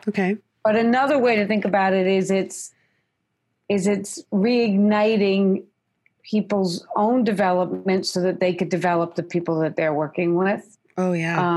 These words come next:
Speaker 2: Um,
Speaker 1: Yeah.
Speaker 2: and I think in theatrical terms, it's helping people see that one way to understand who they are is they are environment builders. They are stage creators.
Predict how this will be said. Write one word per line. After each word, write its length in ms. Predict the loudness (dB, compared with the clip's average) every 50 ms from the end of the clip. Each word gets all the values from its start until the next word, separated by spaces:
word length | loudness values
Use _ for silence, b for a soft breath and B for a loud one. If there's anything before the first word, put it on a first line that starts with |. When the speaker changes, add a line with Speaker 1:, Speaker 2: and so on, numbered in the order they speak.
| 0 0
Speaker 2:
Um, 60 | -2 -2
Speaker 1:
Yeah. 240 | -4 -4 -4 -6 -6 -4
Speaker 2:
and 500 | -2 -2 0 0 0 2 2 0 0 -2 -6 b b b b b _ _ -10 -6
I 80 | -6 -4
think 240 | -2 -2 -2 0 0
in 120 | -2 0
theatrical 720 | 0 0 2 2 2 2 0 -2 -2 -4 -4 -2 -2 -4 -4
terms, 800 | -2 -2 0 0 2 2 2 2 2 2 0 -2 -4 -8 -14 b b b b b b
it's 200 | -6 -4 -4 -4
helping 380 | -2 -2 -2 0 0 0 0 0
people 300 | 0 0 -2 0 -2 -2
see 360 | -2 -4 -2 -2 0 2 2
that 220 | 2 2 0 0 0
one 500 | 0 0 0 2 2 2 0 0 -2 -4 -6
way 220 | -4 -2 0 0
to 80 | 0 0
understand 600 | 0 0 -2 -2 -4 -4 -4 -2 -2 -2 -2 -2
who 120 | -2 -2
they 180 | -2 0 0 0
are 280 | 0 0 0 0 0 0
is 200 | 0 -2 -4 -2
they 220 | -2 0 0 0
are 180 | 0 0 0 0
environment 640 | -2 -2 -2 -2 -2 -2 -2 -2 -4 -4 -6 -6
builders. 380 | -6 -6 -4 -4 -4 -6 -6 -4
They 140 | -4 -4 -2
are 100 | -2 -4
stage 520 | -6 -6 -6 -4 -2 -2 -4 -4 -6 -10 -10
creators. 800 | -8 -6 -4 -4 -4 -4 -6 -6 -6 -8 -8 -10 -12 -16 -16